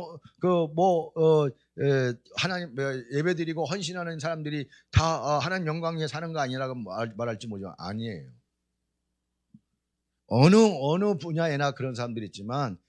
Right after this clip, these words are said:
에, 하-, 에, 하나님과 바른 관계를 맺지 않고도 예배 열심히, 열심히. 그건 예배 잘 나오면 되는 거거든.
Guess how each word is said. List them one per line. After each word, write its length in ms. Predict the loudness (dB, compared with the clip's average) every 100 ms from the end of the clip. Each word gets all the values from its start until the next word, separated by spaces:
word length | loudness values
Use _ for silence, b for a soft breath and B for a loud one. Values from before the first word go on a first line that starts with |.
| b b -4
에, 180 | -2
하-, 280 | 0 -2 -2
에, 60 | 0
하나님과 540 | 0 0 0 2 2
바른 280 | 2 0 0
관계를 420 | -2 -2 -4 -4
맺지 300 | -4 -4 -6
않고도 680 | -8 -10 -10 -8 -6 -6 -8 _ _ -6
예배 340 | -4 -2 -2
열심히, 580 | 0 2 2 0 -2 -4 -4
열심히. 520 | -4 -2 -4 -6 -10 -10
그건 200 | -8 -8
예배 240 | -6 -6
잘 200 | -4 -2
나오면 220 | -2 -2 -2
되는 220 | -4 -4
거거든. 400 | -8 -8 -10